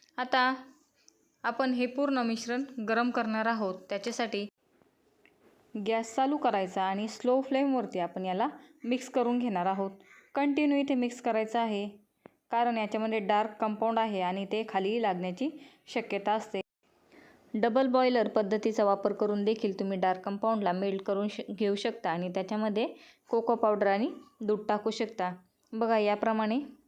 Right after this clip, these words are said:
एकदम पातळ कन्सिस्टन्सी येईपर्यंत याला मिक्स करायचं आहे. आता हे मिक्स झालं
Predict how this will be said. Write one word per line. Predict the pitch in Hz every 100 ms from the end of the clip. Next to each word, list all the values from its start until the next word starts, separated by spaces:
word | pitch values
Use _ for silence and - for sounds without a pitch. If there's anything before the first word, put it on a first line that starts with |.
| -
एकदम | 202 196 220
पातळ | 220 208 - 247
कन्सिस्टन्सी | 247 233 226 247 - 240 233 - 202
येईपर्यंत | 196 208 208 226 220 202 185 185 - - 196
याला | 196 233 262 220
मिक्स | 214 214
करायचं | - 208 202 202
आहे. | 220 196 190 190 _ _ _ _ _ _ _ -
आता | 226 262
हे | 262
मिक्स | 262 277 262
झालं | 269 247